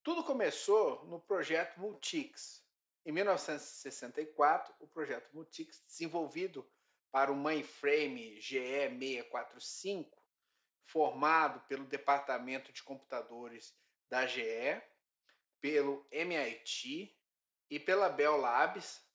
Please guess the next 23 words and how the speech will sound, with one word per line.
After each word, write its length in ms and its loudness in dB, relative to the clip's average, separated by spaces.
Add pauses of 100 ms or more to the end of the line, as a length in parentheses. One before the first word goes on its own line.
(320)
na 220 2
época 680 -4
ligada 600 0 (180)
à 60 -6
T 160 -16
e 140 -14
T. 320 -8
Atualmente, 920 -4 (320)
o 80 -12
Bell 220 0
Labs 360 0
se 120 -12
chama 480 -8
Nokia 680 -2 (120)
Bell 220 -2
Labs, 420 0
após 340 -6
a 60 -12
aquisição 720 -16 (420)
da 360 -2
Alcatel 640 -2
e 20 -10
Lucent 680 -12